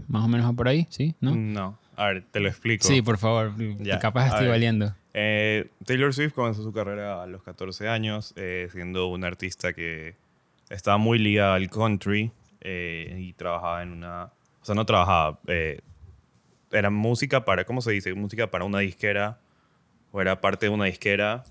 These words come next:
Speaker 2: que se llamaba Big Machine Label Group, que en el dos mil diecinueve fue ad-, adquirida por un conglomerado de, de, de empresas que eran dirigidas por Scooter Braun, que Scooter Braun es el,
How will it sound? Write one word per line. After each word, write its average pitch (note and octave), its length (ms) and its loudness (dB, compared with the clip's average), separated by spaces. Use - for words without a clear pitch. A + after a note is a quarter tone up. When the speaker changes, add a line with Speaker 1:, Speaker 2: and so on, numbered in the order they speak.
Speaker 2:
que A2+ 80 -12
se G#2 120 -8
llamaba F2+ 640 -2
Big A2 220 -6
Machine G2+ 420 -6
Label G2+ 400 -4
Group, A3 280 -4
que G#2 460 2
en G2+ 100 0
el G#2 120 -2
dos G#2+ 140 -4
mil A#2+ 140 -4
diecinueve C#3 460 -2
fue A2 180 -6
ad-, G2 120 -8
adquirida A#2 580 -2
por F#2+ 160 2
un G2 580 -4
conglomerado G2 720 2
de, F#2 400 -2
de, F2+ 420 -8
de F#2+ 80 -12
empresas D#3 580 -4
que G#2+ 100 0
eran G#2 220 0
dirigidas G2+ 480 -2
por F#2+ 280 -4
Scooter F#2 360 0
Braun, C#3+ 480 4
que F#2 220 0
Scooter F#2 300 -2
Braun B2 340 2
es G2+ 120 -2
el, F2+ 520 -8